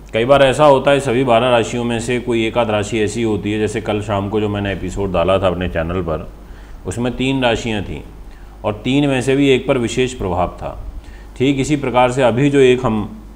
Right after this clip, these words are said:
आपसे यहाँ पर बात करेंगे फल की, इसमें एक ही राशि की बात करेंगे आज और बहुत अच्छा फल इस राशि के लिए होगा और उसके एक नहीं अनेक कारण हैं। देखिए दोस्तों,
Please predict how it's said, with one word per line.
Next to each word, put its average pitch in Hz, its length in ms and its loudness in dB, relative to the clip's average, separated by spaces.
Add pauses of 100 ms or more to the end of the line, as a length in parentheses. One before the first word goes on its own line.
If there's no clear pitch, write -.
(160)
आपसे 101 360 -2
यहाँ 98 140 -2
पर 101 100 -4
बात 92 320 0
करेंगे 92 440 -4 (400)
फल 107 200 0
की, 78 240 -10 (580)
इसमें 147 420 0
एक 165 360 2
ही 175 100 2
राशि 131 300 2
की 117 80 -4
बात 98 260 -2
करेंगे 76 320 -8
आज 80 160 -6 (1040)
और 107 100 -2
बहुत 113 220 2
अच्छा 120 300 -2
फल 117 180 -2
इस 110 100 -4
राशि 101 320 -2
के 98 100 -4
लिए 98 160 -2
होगा 85 440 -6 (760)
और 98 100 -4
उसके 113 380 0
एक 120 100 0
नहीं 117 200 -2
अनेक 104 280 -2
कारण 78 300 -4
हैं। 76 180 -12 (520)
देखिए 101 240 -2
दोस्तों, 113 420 -2